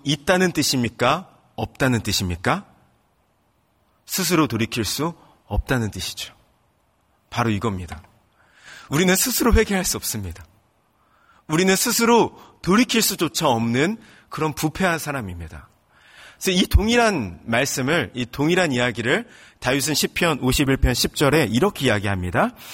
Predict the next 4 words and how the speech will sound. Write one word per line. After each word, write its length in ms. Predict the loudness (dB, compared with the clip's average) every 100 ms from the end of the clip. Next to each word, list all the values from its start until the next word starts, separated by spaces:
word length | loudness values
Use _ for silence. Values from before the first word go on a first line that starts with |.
| -10 -10 -10 -18 _ _ _ _ _ _ _
자막이 320 | -4 0 2 0
준비되었을까요? 760 | -2 0 -2 -2 -2 0 0
네, 100 | 0
감사합니다. 720 | 0 0 0 0 0 -2 -2